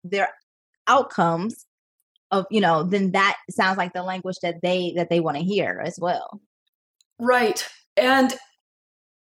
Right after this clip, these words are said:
Speaker 1: Is it mirroring them?
Speaker 2: it's, hmm, it is. The word that keeps coming to my mind is disarming.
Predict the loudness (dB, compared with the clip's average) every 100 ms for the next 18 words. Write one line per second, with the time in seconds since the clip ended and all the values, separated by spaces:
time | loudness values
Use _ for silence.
0 | -4 0 2 2 4 4 4 2 0 -2
1 | -2 -6 -12 _ _ _ 0 2 0 -2
2 | -8 -20 _ _ _ _ _ _ _ _
3 | _ -18 -14 -6 0 4 4 2 -4 -16
4 | _ _ _ _ _ 2 4 6 6 6
5 | 4 0 -6 -18 -2 2 4 4 2 0
6 | 0 -2 0 2 4 4 2 4 2 2
7 | 2 0 0 2 2 2 0 -2 -4